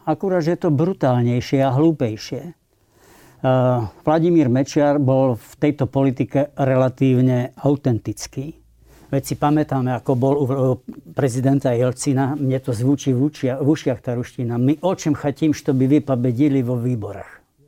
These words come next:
Jelcin mu hovorí Mečiarovi a zopakoval to.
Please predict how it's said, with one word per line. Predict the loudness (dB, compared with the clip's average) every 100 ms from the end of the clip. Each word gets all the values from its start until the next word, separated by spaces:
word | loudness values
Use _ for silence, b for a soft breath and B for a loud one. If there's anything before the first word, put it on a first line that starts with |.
| _
Jelcin | 0 0 0 -4 -2
mu | -2
hovorí | -2 -2 -4
Mečiarovi | -6 -6 -6 -6 -4 -6
a | -8 -10 b b
zopakoval | -2 0 -2 -8 -10 -10 -14
to. | -16 -20